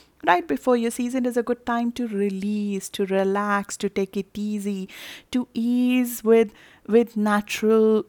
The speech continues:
things, with nature, with walks, with massages, with, you know, <laughs> fine wine. It's the time to just settle in, in and, and enjoy the five senses. Right before your season, you normally prepare for your season, eh,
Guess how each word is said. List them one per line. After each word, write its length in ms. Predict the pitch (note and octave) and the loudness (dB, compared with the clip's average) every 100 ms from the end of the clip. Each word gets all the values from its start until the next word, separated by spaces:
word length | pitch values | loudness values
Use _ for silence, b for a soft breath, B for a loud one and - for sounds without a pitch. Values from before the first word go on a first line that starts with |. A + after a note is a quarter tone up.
| - | -4
things, 420 | G#3 G3 F#3+ F#3+ | -2 -2 -2 -2
with 220 | G3+ G3 | -2 0
nature, 640 | G3+ G#3 G#3 - G#3 G3 F#3 | 0 0 -2 0 2 4 2
with 260 | F#3 F3+ | -2 -4
walks, 580 | F3+ G3 G#3 G3+ G3 - | -2 2 4 4 2 -2
with 160 | G3 F#3+ | -2 0
massages, 1000 | F#3+ F#3 - G#3 G#3 F#3+ G3+ G3 F#3 F#3 | 0 -2 2 2 2 2 0 -2 -6 -4
with, 280 | F#3+ F#3 - B B B - | -2 -2 -6 B B B -8
you 180 | G3+ G#3 | 0 0
know, 120 | C4 | 0
<laughs> 140 | - | -2
fine 360 | B3 D4+ B3 B3 | 2 4 4 2
wine. 420 | B3+ C#4+ A#3 G#3+ | 4 4 4 2
It's 220 | A3+ - | -2 -4
the 160 | - C4 | -4 0
time 320 | B3 A#3 B3+ | 2 2 0
to 120 | B3 | -4
just 240 | A3+ B3+ - | -2 -2 0
settle 380 | A#3+ A3+ A3+ | -2 0 0
in, 460 | G#3 A#3+ C4 A3+ G#3 | 2 2 0 -4 -6
in 400 | - G3+ G3+ G#3 B B B B | -4 -4 -4 -6 B B B B
and, 320 | G#3 G#3 G#3 G#3 | -2 0 -2 -2
and 180 | G3+ G#3 | -2 0
enjoy 520 | G#3+ G3+ G#3+ B3 D4+ | 0 -2 -2 -2 -2
the 100 | A3 | -2
five 300 | G#3 G3 F#3+ | 0 2 0
senses. 580 | - G3 F#3 G3+ G3 G3+ | -2 -4 -4 -6 -8 -6
Right 340 | A3+ C#4+ C#4+ - | -4 -4 -4 -4
before 300 | A3 A3 G#3+ | -2 0 -2
your 160 | G#3 | -2
season, 360 | - B3 A#3+ A3 | -4 -6 -4 -2
you 120 | A3 | -2
normally 380 | G#3 A3 A3+ G#3 | -2 -2 -4 -6
prepare 720 | - F#3+ - - G3+ G3 G3 | -6 -8 -8 -4 0 2 0
for 300 | - - F3 | -4 -8 -8
your 180 | E3+ F3 | -6 -8
season, 560 | - F3+ F3 F3 E3+ B B B B - | -8 -8 -6 -6 -6 B B B B -6
eh, 240 | G3 F#3 | -4 -4